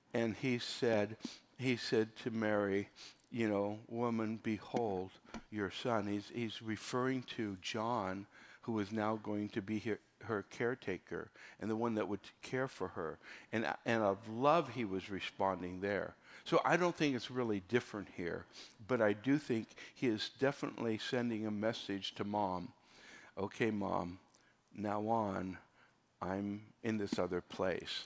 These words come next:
and I, I've got, I've got to finish, I've got, I've come to do my, my Father's business. And by the way, it's not time yet for what?" Well, there's going to be a time. And Jesus would use that phrase often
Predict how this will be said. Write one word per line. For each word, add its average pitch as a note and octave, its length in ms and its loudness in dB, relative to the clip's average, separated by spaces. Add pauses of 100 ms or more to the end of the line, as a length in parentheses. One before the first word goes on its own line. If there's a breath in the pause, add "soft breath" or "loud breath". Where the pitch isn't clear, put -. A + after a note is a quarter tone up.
(160)
and G2 220 2
I, A2 140 2 (160)
I've B2 240 2
got, B2+ 160 2
I've B2+ 220 2
got C3 220 2
to A2 80 -2
finish, A#2+ 680 0 (640 loud breath)
I've A2+ 160 0
got, C3 160 4 (140)
I've A2+ 180 -2
come C#3 380 2
to B2 100 0
do A#2+ 220 0
my, G#2+ 220 2 (280)
my G#2+ 160 2
Father's A#2 480 0
business. A#2 280 0
And A#2 140 0
by B2 180 4
the B2+ 120 -2
way, A2+ 360 4 (300 loud breath)
it's - 240 0
not A#2+ 400 2
time C#3 480 2
yet G2 300 2 (140)
for A2+ 120 0
what?" A2 380 4 (400 loud breath)
Well, G#2+ 200 8
there's A2 260 2
going D3+ 300 2
to D3 80 2
be A2 180 0
a F#2+ 40 0
time. F2+ 380 -4
And F#2+ 100 -4
Jesus F#3+ 320 0
would F#3+ 160 0
use D#3 280 -2
that - 420 2
phrase G#2 400 2
often - 400 0